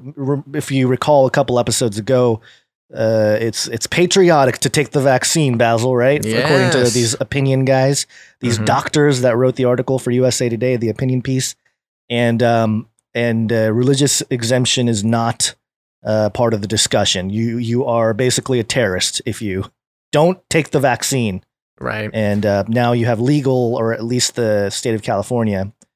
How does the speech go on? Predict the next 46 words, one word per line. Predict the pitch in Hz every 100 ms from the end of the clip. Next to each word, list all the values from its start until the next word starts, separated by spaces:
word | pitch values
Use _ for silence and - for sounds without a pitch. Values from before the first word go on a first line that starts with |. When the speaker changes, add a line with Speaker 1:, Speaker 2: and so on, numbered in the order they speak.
| _ _ -
Speaker 1:
has | 104 101
legal | 120 170 160
precedent | 117 151 127 135 107 95 -
that | 107 104
dates | 113 -
back | 113 110
over | 113 104
a | 98
hundred | 107 101
years. | 104 98 98 - _ _ _ _ -
To |
do | 113 208
that, | 220 208 - _ _
not | 127 180 202
a |
good | 165 165
precedent | 170 147 135 123
in | 120
my | 120
<laughs> | - _ -
<laughs> |
in | 151 127
my | 156
estimation. | 120 - 110 107 - 123 123 _ - _ _ _
Uh, | 120 113 110
but | 104 104
just | 131
something | 139 123
to | 120
keep | - 120
in | 110
mind | 110 110 104
as | 107 104
we, | 113 107
um, | 101 95 98 123 _
enter | 113 110 113
this | 98 98 - - _ _ _ _ 113
brave | 120 117 110
new | 117 117 113
world | 104 107 107 107
order. | 107 104 95 95 _ _ _ _ 120 - 143
Speaker 2:
An | 143
interesting, | 160 - 156 - 131 123 117
uh, | 113 104
point, | - - 120 113 -
too, | - 123 117 110 110